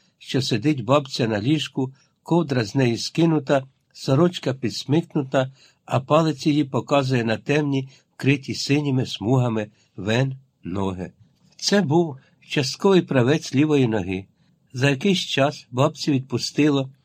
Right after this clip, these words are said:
але відтоді почала вона ходити з палицею. Відніме їй обидві ноги у війну, коли в їхній дім ледве не втрапить снаряд. Він розірветься в малиннику,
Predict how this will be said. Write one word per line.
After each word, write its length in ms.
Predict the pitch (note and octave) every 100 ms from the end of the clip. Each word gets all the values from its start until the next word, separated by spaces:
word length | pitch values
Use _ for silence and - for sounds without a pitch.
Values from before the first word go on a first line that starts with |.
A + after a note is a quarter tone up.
| _ -
але 260 | C3 C#3+
відтоді 480 | C3+ C3 - D3+ C#3+
почала 480 | C3+ C3 - B2 D3
вона 240 | C3 B2+
ходити 460 | B2+ G#2 C#3 C3+ C3
з 80 | -
палицею. 680 | D3 C3+ G#2+ - F#2 F2+ - - - _ _ _ D3
Відніме 520 | C#3 D3+ F#3 E3+ C3+
їй 340 | B2 D#3 C#3+
обидві 680 | C3 C3 D#3 C3+ C#3+ D3 -
ноги 460 | C3 B2+ C3+ D#3+ C#3 _ -
у 140 | C#3+
війну, 480 | C#3 D3+ D3 B2+ F#2+ - _ _ -
коли 260 | C3 C3
в 60 | A#2+
їхній 400 | D3 C#3 B2+ A2+
дім 300 | G#2 D#3 D#3 _ -
ледве 440 | A2 D3+ D#3 D#3+
не 120 | C3+
втрапить 480 | C3 - B2+ C3+ C3+
снаряд. 500 | - G#2+ G2+ F#2 F#2 _ _ _ _ -
Він 220 | E3 D3+
розірветься 720 | D3+ C#3 D3 C#3 E3+ - D#3+
в 40 | C3+
малиннику, 760 | C#3 C#3 D#3 A#2 G#2 G2 F#2